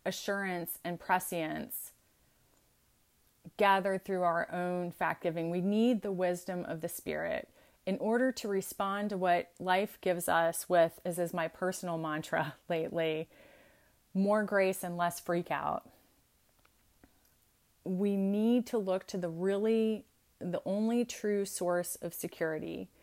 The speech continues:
We need to look to God. And that's not to say that we shouldn't do things like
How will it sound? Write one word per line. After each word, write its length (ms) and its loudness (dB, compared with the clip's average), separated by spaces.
We 160 0
need 260 0
to 120 -4
look 300 0
to 100 -8
God. 420 0
And 140 -2
that's 260 2
not 220 4
to 60 4
say 260 4
that 120 2
we 120 0
shouldn't 460 2
do 180 -2
things 500 -6
like 540 -2